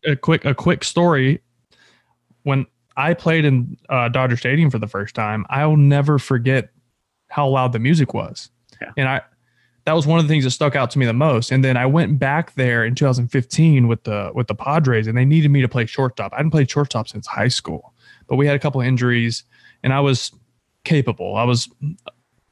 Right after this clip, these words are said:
Speaker 1: could do it for a couple times if they needed me to.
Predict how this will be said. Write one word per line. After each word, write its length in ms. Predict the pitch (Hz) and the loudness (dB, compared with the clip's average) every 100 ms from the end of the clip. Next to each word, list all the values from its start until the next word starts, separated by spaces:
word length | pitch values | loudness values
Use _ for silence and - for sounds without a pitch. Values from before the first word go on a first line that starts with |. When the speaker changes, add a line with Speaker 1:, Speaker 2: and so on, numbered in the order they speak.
| _ - | _ -4
Speaker 1:
could 320 | 151 131 - | -2 -2 -2
do 160 | 147 135 | 0 2
it 140 | 120 | 0
for 100 | - | -2
a 200 | 120 - | -4 -2
couple 220 | 127 143 139 | -2 -2 -2
times 260 | 139 127 | 0 0
if 60 | 113 | 0
they 120 | 113 | 0
needed 260 | 117 120 107 | 2 2 0
me 120 | 104 | -4
to. 240 | - 98 | -8 -10